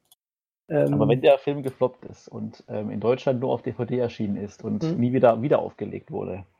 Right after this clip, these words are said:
Speaker 1: Hm.
Speaker 2: kann man dann von einem Kult sprechen, von einer Kultkomödie. Also, we-, wo ist der Kult?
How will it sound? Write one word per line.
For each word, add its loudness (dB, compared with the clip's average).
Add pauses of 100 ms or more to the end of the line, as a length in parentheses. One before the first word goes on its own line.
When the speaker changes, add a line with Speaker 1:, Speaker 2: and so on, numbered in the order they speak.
(100)
Speaker 1:
Hm. -6 (280)
Speaker 2:
kann -4
man 0
dann 0
von -4
einem 0
Kult -4
sprechen, -14 (140)
von -6
einer -2
Kultkomödie. -6 (1080)
Also, -2
we-, 2
wo 2
ist 0
der 6
Kult? 0